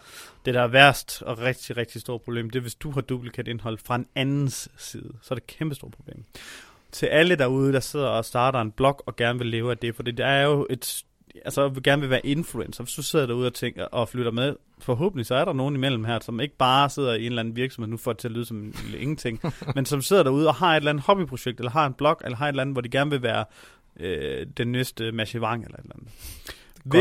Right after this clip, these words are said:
Speaker 1: Hvis du, øh, hvis du har startet en blog på Bloggers Delight eller en WordPress-blog med et tema, der er lidt forkert, så kan du være så heldig uheldig,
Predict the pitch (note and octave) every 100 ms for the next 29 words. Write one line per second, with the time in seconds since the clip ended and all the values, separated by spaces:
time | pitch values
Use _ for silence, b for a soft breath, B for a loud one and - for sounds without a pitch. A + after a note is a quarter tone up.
0 | F#3 B2+ - E3 E3+ D#3 - A#2+ A#2 A2+
1 | A2+ - C3 E3+ F3+ - F3+ F3+ B2+ B2+
2 | - D3 E3+ D#3 B2 B2 C3 - A#2+ -
3 | D3+ F3+ E3+ C3 A#2 A#2 D#3+ - B2+ D3+
4 | D#3+ C3 C3+ D#3 - G#2+ - A#2+ B2 C3
5 | A2+ C2 A#2 - D3 D#3+ C#3 G#2+ A#2 -
6 | A#2 B2+ C#3+ - - F#3+ D#3+ - - B
7 | B B B - - F3+ D#3+ C#3 F3 F3
8 | C#3 C3+ D3 - B2+ A#2 F3 F3 B2+ B2
9 | D#3+ D#3+ A#2